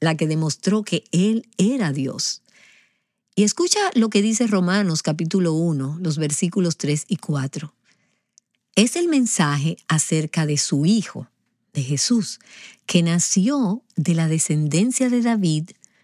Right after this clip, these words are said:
según la carne, esa es su humanidad, probado por su nacimiento como ser humano. Y él, sigue diciendo la Escritura, fue declarado Hijo de Dios con un acto de poder,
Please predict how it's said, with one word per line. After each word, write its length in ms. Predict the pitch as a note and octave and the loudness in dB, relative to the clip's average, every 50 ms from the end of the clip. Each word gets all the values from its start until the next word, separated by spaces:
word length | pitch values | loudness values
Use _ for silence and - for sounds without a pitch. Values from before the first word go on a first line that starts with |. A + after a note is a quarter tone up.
| _ _ | _ _
según 400 | - - - D#3 C#3+ D3+ D#3 D#3 | -4 -2 0 0 0 0 0 0
la 100 | D3+ C#3+ | 0 -2
carne, 540 | - - F3+ G#3 A#3 A3+ F3 C3+ C3 C#3 - _ _ _ _ _ _ _ _ _ _ - | 0 0 0 0 0 0 -2 -4 -4 -6 -8 _ _ _ _ _ _ _ _ _ _ 0
esa 240 | B3+ C4 - F4 E4+ | 0 2 2 0 0
es 140 | D#4 D4+ D4 | 0 0 -2
su 340 | - - - - - B3+ A3 - | -4 -4 -6 -2 -2 -2 0 2
humanidad, 720 | A3 G3 F#3 E3+ D#3+ D#3 D#3 D3 C#3 C3+ C3+ C3+ C3 C3 - - - _ _ _ _ _ _ _ _ | 2 2 2 2 2 0 0 0 -2 -2 -2 -2 -2 -4 -8 -12 -18 _ _ _ _ _ _ _ _
probado 720 | _ E3 D#3+ D#3 D3 D#3 E3 G3+ B3 C4 C4+ C#4 C#4+ D#4+ - _ | _ -2 0 0 2 2 2 2 2 2 0 -2 -4 -6 -6 _
por 200 | - E3+ D#3+ - | -2 -2 -2 -2
su 100 | - E3 | -2 -2
nacimiento 760 | D3+ D3+ D#3 - D#3 D3 D3+ D#3 E3+ A3 C4 C#4 C#4+ - C4 | 0 0 0 0 -2 -2 0 0 0 0 0 -2 -2 -4 -4
como 240 | - - D#3+ D3 C3+ | -2 -2 -2 0 -2
ser 200 | - - D#3+ D3+ | -2 -4 -2 -2
humano. 440 | D3+ D#3 F3+ B3+ D4+ C4 G3+ D#3+ D#3+ - _ _ _ _ _ _ _ _ _ _ _ _ _ _ _ | 0 0 0 0 0 0 -2 -2 -4 -10 _ _ _ _ _ _ _ _ _ _ _ _ _ _ _
Y 280 | - F#3+ F3+ F#3 G3 B3+ | 0 2 2 4 2 2
él, 420 | D#4+ D#4 B3 F3 F#3 B3+ E4 - _ _ _ _ _ | 2 2 2 2 2 0 -2 -6 _ _ _ _ _
sigue 320 | - - - D#3+ D#3+ D#3 | -10 -4 -4 -2 0 0
diciendo 400 | E3+ G3+ G3 - F#3+ E3+ F3 F3 | 0 0 0 0 0 0 0 0
la 60 | F3 E3+ | 0 -2
Escritura, 520 | E3 - - G#3 G#3 - D#3 D3 D3 D#3 | -2 0 -2 -2 -2 0 -2 -2 -2 -2
fue 220 | - - F3+ F3 | -2 -2 0 0
declarado 580 | F#3 G3+ G#3 G3 F3+ F3 E3+ F3 F3 E3+ E3 - - | 0 0 0 0 0 0 2 2 0 0 -2 -2 0
Hijo 400 | G#3+ A3 C4+ C#4+ - - C#4+ C4 | 0 0 0 0 -2 -2 -2 0
de 180 | A#3 G3 E3+ | 0 0 0
Dios 600 | D#3 E3 E3+ F3 F3+ E3+ C#3 C#3+ F3 - - - - - _ - - - - - - - _ _ _ - | 0 0 0 0 0 0 -2 -2 -4 -6 -8 -10 -14 -20 _ -20 -20 -20 -20 -20 -20 -20 _ _ _ 0
con 260 | - F#3 F#3 F#3 G3 | 2 4 4 4 4
un 180 | A#3 B3+ B3+ | 2 2 2
acto 380 | B3+ B3 C#4 - _ - C4+ B3+ | 0 0 -2 -4 _ -2 -2 0
de 140 | A#3 G3+ F3+ | 0 0 -2
poder, 680 | - - E3 D3+ C3+ D#3+ E3+ E3+ D3+ C3+ C3+ - - | 0 0 0 0 2 2 2 2 0 -2 -4 -10 -16